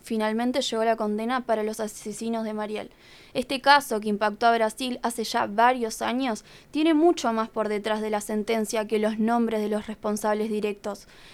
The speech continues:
La condena fue histórica, pero también es un recordatorio de lo lento que puede ser el proceso de justicia, especialmente cuando se tratan de figuras tan influyentes como Mariel Franco.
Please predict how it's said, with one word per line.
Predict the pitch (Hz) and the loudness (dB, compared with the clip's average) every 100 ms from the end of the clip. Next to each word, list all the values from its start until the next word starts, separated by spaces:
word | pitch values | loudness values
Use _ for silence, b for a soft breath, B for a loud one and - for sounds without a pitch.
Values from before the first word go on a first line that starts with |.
| B B | B B
La | 208 | 2
condena | 202 214 240 285 320 | 4 2 4 4 2
fue | 294 247 | 0 -2
histórica, | - 262 247 202 202 196 - B B | -2 2 2 2 -2 -4 -6 B B
pero | 240 240 | 6 6
también | 254 269 320 | 4 4 4
es | 320 | 4
un | 277 | 2
recordatorio | 240 214 214 202 202 240 285 254 - | 2 2 2 2 2 0 2 0 0
de | 220 226 | 4 4
lo | 220 220 | 4 2
lento | 247 302 311 339 | 2 2 4 2
que | 247 208 | 0 0
puede | 226 247 226 | 2 4 2
ser | - 226 | 0 0
el | 226 | 0
proceso | 226 214 220 220 | -2 -4 -4 -2
de | 214 | -4
justicia, | 220 - 208 - 202 196 B B B | -6 -8 -8 -6 -6 -6 B B B
especialmente | 214 226 214 240 240 262 269 285 | -4 -2 0 2 2 2 0 0
cuando | 240 226 | 0 0
se | 220 220 | -2 -2
tratan | 240 247 262 | -2 0 0
de | 220 | 0
figuras | - 220 226 269 269 - - | -2 -4 0 0 0 -2 0
tan | 285 302 | 4 6
influyentes | 269 - 214 - 240 262 302 233 | 4 2 -4 -2 -2 0 -2 -2
como | - 220 | -4 -2
Mariel | 214 208 208 202 | 0 0 0 -2
Franco. | 208 202 202 214 | -4 -4 -6 -10